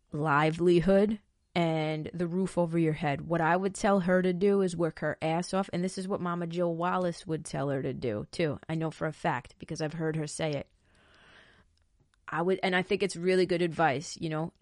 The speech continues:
I, I always, I always approached this t-, this advice with, "Fuck what anybody thinks, be your true self." And yeah, I still feel that way.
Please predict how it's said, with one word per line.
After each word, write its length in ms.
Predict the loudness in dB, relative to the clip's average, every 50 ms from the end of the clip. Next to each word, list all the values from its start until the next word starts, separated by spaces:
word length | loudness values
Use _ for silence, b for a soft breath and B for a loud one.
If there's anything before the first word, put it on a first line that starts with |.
| -2 4
I, 200 | 4 4 4 4 4 6
I 140 | 6 6
always, 420 | 8 6 6 6 6 2 2 -2 -6 _ _ -6 -2
I 100 | 0 0
always 260 | 2 2 2 0 -2
approached 540 | -4 -8 -2 0 2 0 0 0 -6 _ -14 -18 _ -10
this 420 | -2 2 2 2 2 0 -10 -12 -14 _ -14
t-, 160 | -12 -10 -10 -10 _ -2
this 240 | 0 0 0 2 0
advice 640 | -2 -2 -2 -2 0 2 2 2 0 -2 -8 -16 -18 _ _
with, 680 | -14 -10 -2 0 2 2 4 4 4 2 0 -2 -10 -20 _
"Fuck 340 | -20 -6 -2 -2 -2 0 0
what 140 | -2 2 2
anybody 400 | 2 2 2 0 0 2 0 0
thinks, 520 | -2 -2 -4 -2 -2 -2 -4 -6 -12 -16 -18 _ _ _ _ -20 _ _ -20 _ -8 -4
be 100 | -2 -2
your 220 | 0 2 0 0
true 280 | 0 -2 -4 -2 -2 -2
self." 440 | -2 -2 0 2 2 2 0 -4 -8 -2
And 280 | 0 0 0 0 -2 -6 _ 2
yeah, 220 | 4 4 4 4 2
I 100 | 0 0
still 200 | 2 2 0 0
feel 240 | 2 2 0 0 2
that 200 | 2 0 0 0
way. 200 | -2 -4 -4 -6